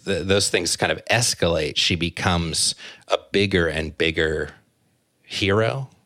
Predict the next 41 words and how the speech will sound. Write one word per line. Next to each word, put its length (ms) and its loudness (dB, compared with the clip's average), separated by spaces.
uh, 340 2
in 140 2
a 60 2
lot 140 2
of 60 0
ways. 240 0
And 140 0
so 160 4
as 160 4
she, 580 0
uh, 440 -2
you 140 0
know, 80 0
first 380 0
hurls 340 2
the 200 0
one 300 -2
vehicle, 680 0
um, 500 -2
uh, 420 -4
I, 200 -2
I 100 0
didn't 240 0
really 180 0
think 240 -6
much 180 0
of 80 0
it. 100 2
I 80 0
think, 280 -6
uh, 220 0
and 100 2
then 100 2
when 100 2
she 160 0
picks 280 -4
up 140 0
the 80 -2
tank, 800 -2
which, 560 -2
uh, 380 0